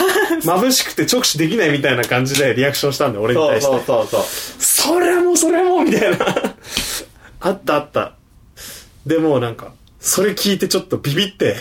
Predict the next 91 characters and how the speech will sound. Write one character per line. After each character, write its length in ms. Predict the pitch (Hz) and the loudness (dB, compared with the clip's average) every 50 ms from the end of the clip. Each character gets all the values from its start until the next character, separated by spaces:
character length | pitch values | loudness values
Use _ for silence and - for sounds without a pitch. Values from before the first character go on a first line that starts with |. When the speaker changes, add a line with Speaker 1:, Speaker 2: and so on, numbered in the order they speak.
| - 170 - 285 285 - - - - - - - - - - - - - | -6 -6 -6 -6 -8 -6 -6 -8 -10 -14 -18 -20 -20 -20 -20 -20 -16 -10
Speaker 2:
「じ 200 | 135 127 117 - | -6 -2 0 0
ゃ 100 | 147 139 | 0 0
あ」 40 | 139 | -2
み 80 | 123 113 | -2 -2
た 80 | - | -2
い 40 | 107 | -2
な 60 | 104 | -2
感 140 | 101 113 110 | -2 -2 -2
じ 60 | 107 | 0
で 60 | 113 104 | 0 0
足 180 | 101 - - | 0 0 0
早 120 | 123 127 120 | 2 2 2
に 60 | 123 | 0
立 180 | 120 - 127 123 | -2 -4 -6 -4
ち 60 | - | -2
去 100 | - 147 135 | 0 2 2
る 60 | 117 | 0
み 80 | 107 101 | 0 -2
た 60 | 101 | -4
い 20 | |
な 60 | 90 | -4
お 40 | 92 | -4
じ 80 | 95 98 | -6 -6
さ 100 | 110 107 | -4 -4
ん 60 | 101 | -4
だ 80 | 101 - | -4 -4
っ 20 | |
た。 100 | - - - - - - - - - - - - - - - | -6 -6 -8 -8 -10 -14 -16 -18 -20 -20 -20 -20 -20 -16 -8
「こ 180 | - - - 190 | -6 -2 0 2
ん 160 | 240 247 247 | 2 4 4
な 100 | 247 233 | 4 2
人 140 | 220 - 240 | 2 2 2
に 80 | 208 | 2
俺 140 | 185 185 202 | 4 2 2
は 60 | 190 | 2
何 280 | 160 170 226 285 285 311 | 2 2 2 2 2 2
を 60 | 277 214 | 2 2
勧 240 | - 196 - 226 | 2 0 2 2
め 100 | 220 220 | 2 0
た 120 | 220 - - | 0 0 0
ん 100 | 214 180 | 0 0
だ」 120 | 202 196 | 0 -2
っ 20 | - | -2
つ 160 | - - - - - - | -2 -4 -4 -4 -4 -4
っ 40 | - | -2
て、 160 | - - - - - - - - - - - - - - - | -2 -2 -4 -6 -6 -4 -4 -2 -4 -4 -6 -6 -10 -10 -4
じ 160 | 135 135 156 | -2 0 0
じ 180 | 151 156 160 151 | 2 2 2 2
い 20 | 147 | 2
が、 160 | 123 117 117 - - - - - 120 - | 0 -2 -4 -12 -18 -20 -14 -8 -2 0
「身 80 | 151 165 | 0 2
の 120 | 185 190 | 2 2
程 220 | 190 196 190 190 190 | 2 2 2 2 2
を 20 | |
わ 120 | 175 175 170 | 2 2 2
き 80 | 180 | 0
ま 100 | 202 202 | 2 2
え 80 | 190 160 | 2 2
て 240 | 151 143 143 151 147 | 2 0 0 -2 -4
ま 140 | 156 160 156 | -4 -4 -2
せ 80 | 151 185 | 0 0
ん 60 | 165 | 0
で 80 | 139 131 | 0 0
し 40 | |
た、 60 | 127 127 | -2 -4
す 120 | - - | -2 -2
い 40 | 180 | 0
ま 100 | 180 170 | 0 0
せ 100 | 160 170 | 0 0
ん 40 | 151 | 0
で 60 | 131 | 0
し 80 | 127 | 0
た」 100 | - 127 120 | 0 0 0
み 60 | 117 | 0
た 80 | 120 110 | 0 0
い 100 | 110 113 | 0 0
な 60 | - | 0
感 140 | 131 127 131 | 0 0 0
じ 120 | 143 151 | 0 0
で、 260 | 170 165 127 95 95 - | 0 0 0 0 -2 -6
Speaker 1:
謎 320 | 90 90 104 - - 175 180 | -4 -2 -2 0 0 0 0
だ 160 | 180 185 180 | 2 0 0
な。 240 | 180 185 185 185 180 | 2 2 2 2 2
Speaker 2:
い 60 | 131 | 2
な 120 | 139 143 | 2 2
く 100 | 127 143 | 2 2
な 80 | 135 131 | 0 0
っ 80 | 127 - | 0 -2
て 80 | - | -4
っ 40 | 104 | -6
た。 160 | - - - | -6 -6 -12